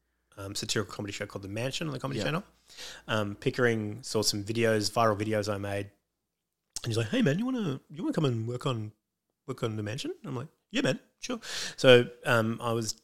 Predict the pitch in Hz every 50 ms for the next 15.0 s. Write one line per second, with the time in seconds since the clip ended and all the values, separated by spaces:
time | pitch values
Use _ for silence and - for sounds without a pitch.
0 | _ _ - - 113 101 110 104 101 - - 104 104 110 110 104 104 - _ -
1 | 104 95 - - 113 104 104 104 95 - 127 101 101 101 104 101 101 98 - 113
2 | 110 104 - - 104 104 107 110 - - - - _ _ _ _ _ _ - 139
3 | 113 104 101 101 98 98 101 107 - _ _ _ _ _ _ _ _ _ _ _
4 | - 110 98 - - 104 98 - - - - - - - 101 101 - - 117 107
5 | - 117 104 98 104 98 95 98 - - 104 101 101 - - 107 104 - - -
6 | - - - 117 110 - 107 104 - - - - - - 117 110 - 95 92 -
7 | - 131 135 147 139 147 139 139 135 - 123 113 113 - - - 113 107 104 104
8 | 104 104 104 104 - - 120 110 107 101 104 98 104 104 98 104 104 98 101 101
9 | 92 110 - - _ _ _ _ _ _ _ _ _ _ _ _ _ _ _ _
10 | _ _ _ _ _ _ _ _ _ _ _ _ 123 107 98 95 95 101 107 -
11 | - _ _ _ _ - 127 117 113 113 123 120 - - 110 - - - 113 107
12 | 104 101 104 104 101 104 101 101 101 98 98 98 98 - _ - - - _ _
13 | _ _ 151 113 95 95 95 98 - _ - - 107 101 104 - _ _ _ _
14 | _ _ _ _ - - - - - 107 101 101 98 95 95 98 98 101 110